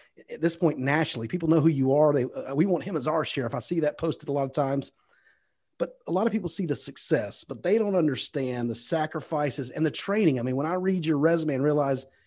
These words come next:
you've got training from the F B I, you, so you went above and beyond what just a normal deputy sheriff would do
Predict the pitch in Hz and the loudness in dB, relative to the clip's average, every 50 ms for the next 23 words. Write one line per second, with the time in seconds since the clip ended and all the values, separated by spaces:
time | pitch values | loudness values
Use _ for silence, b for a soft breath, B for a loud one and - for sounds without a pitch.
0 | _ _ - 208 247 220 226 175 160 - 175 165 160 147 156 156 139 143 147 156 | _ _ 0 0 4 6 4 4 4 4 4 4 4 4 4 2 4 6 6 4
1 | 147 - 143 143 156 151 139 120 131 165 - B B B B B _ - 170 170 | 4 2 2 2 2 4 2 2 0 0 -2 B B B B B _ 0 4 6
2 | 240 285 285 285 233 180 156 151 196 190 175 165 151 143 143 147 156 165 175 160 | 8 8 8 8 6 6 6 6 6 8 8 8 6 6 4 4 4 4 4 4
3 | 143 135 127 127 135 135 135 139 - B B B B B _ - - 185 - - | 4 2 2 0 2 2 2 0 0 B B B B B _ 2 2 2 4 4
4 | 165 160 147 139 156 156 147 143 127 151 143 - 147 127 110 - - 196 196 214 | 4 4 6 6 6 4 4 4 4 2 2 2 -2 -2 -2 -2 2 4 4 4
5 | 208 202 - 131 120 107 117 127 120 117 117 123 120 | 4 4 2 0 -2 0 0 2 2 2 2 0 -2